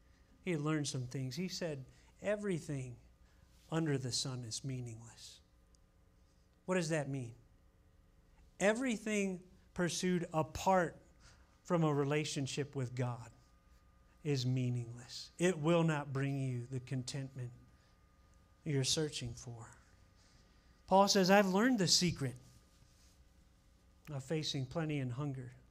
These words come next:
abundance and need." When he says "the secret," that reminds me of a wildly popular book from a decade or so ago.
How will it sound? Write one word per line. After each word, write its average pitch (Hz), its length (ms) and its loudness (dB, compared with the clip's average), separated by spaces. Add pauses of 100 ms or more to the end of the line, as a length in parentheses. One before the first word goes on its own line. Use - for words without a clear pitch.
(1040)
abundance 143 500 -2
and 131 140 -4
need." 139 220 -2
When 156 120 4
he 170 80 6
says 165 340 0
"the 143 100 -2
secret," 139 520 -4 (1400)
that 156 80 2
reminds 160 540 4
me 151 180 4
of 143 100 2
a 135 60 0
wildly 139 640 0
popular 139 580 -4
book 139 380 -2
from 131 220 -2
a 127 80 -4
decade 135 520 -4
or 123 120 -4
so 123 320 -6
ago. 117 340 -10